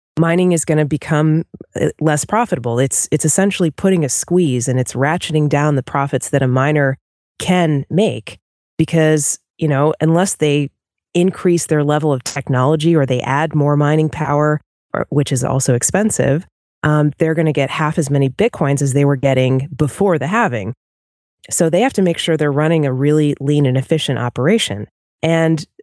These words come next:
of course, people worry that this is gonna lead to centralization, right? Because the fewer mining professionals there are, the more, quote, centralized it becomes.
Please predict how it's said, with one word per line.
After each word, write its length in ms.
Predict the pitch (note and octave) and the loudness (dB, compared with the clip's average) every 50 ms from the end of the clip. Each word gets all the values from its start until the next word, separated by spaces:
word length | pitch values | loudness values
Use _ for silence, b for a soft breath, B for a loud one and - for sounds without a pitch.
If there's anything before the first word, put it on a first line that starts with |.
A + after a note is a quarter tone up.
| - - _ _ | -20 -20 _ _
of 120 | - D#3+ - | -6 -6 -2
course, 260 | - F#3+ F3+ E3+ - | 0 0 0 0 -2
people 500 | - - D#3+ D3 - D#3 D3 D3 D3 C3+ | -4 -6 -4 -2 0 2 2 2 2 2
worry 280 | C3 C#3+ D3+ D3+ D#3+ D#3+ | 2 2 2 4 4 2
that 180 | D3 D3 - | 2 0 -2
this 160 | - C#3+ - | -4 -4 -4
is 100 | - C3+ | -4 -4
gonna 200 | - - C#3+ C#3+ | -2 0 0 0
lead 180 | C#3 C#3 C3+ C3 | 2 0 0 0
to 100 | - B2+ | -2 -2
centralization, 840 | - - B2+ A#2+ - - A#2+ B2 C3 B2 C3+ C3 D#3 - - F3+ G3+ | -2 0 -2 -2 -2 -2 0 0 2 2 2 2 2 2 2 2 2
right? 240 | F#3 C#3 B2+ C#3+ - | 2 2 0 0 -2
Because 320 | - C3+ - C#3+ C3 B2+ | -4 -4 -4 -4 -4 -2
the 180 | B2 B2+ B2 B2 - - | 0 0 0 -2 -2 -2
fewer 360 | - D3 C#3+ D3 D3+ D3 C#3+ | 0 2 2 4 4 2 2
mining 840 | C#3+ - - - C3+ D3 C#3 D3+ D#3 D#3 D3+ D3+ D3 D3 D3 C3+ - - _ _ _ _ _ _ _ | 0 -2 -2 0 0 2 2 2 2 2 2 2 2 0 0 -2 -6 -12 _ _ _ _ _ _ _
professionals 680 | - - D#3 - - E3 D#3+ - - D#3 D#3 D3 D3 C#3 | -4 -2 -2 0 -2 -2 -2 -2 -2 0 0 0 0 0
there 200 | C3+ C#3+ C3+ C3+ | 0 0 2 2
are, 340 | D#3+ F3+ D3 C3+ C#3+ F3 F#3+ - _ _ _ _ _ _ | 2 2 2 2 0 0 -2 -6 _ _ _ _ _ _
the 100 | - D3+ | -2 0
more, 300 | D3 D3+ D3+ D3+ D3+ D3+ | 2 2 4 2 2 0
quote, 300 | C#3+ - - D#3 C#3+ - | -2 -2 -2 -2 -2 -2
centralized 720 | - - E3+ D#3+ D#3+ - - C#3 B2 A#2 A#2 A#2+ A#2+ - - | -2 -2 0 -2 -2 -2 -2 -2 0 0 0 0 0 0 -2
it 120 | B2+ A2+ - | -2 -2 -4
becomes. 680 | B2 - - - A#3 G#3 C#3+ B2+ D#3 G#3+ C4+ - - | -6 -6 -4 -2 0 0 0 2 0 0 0 -2 -6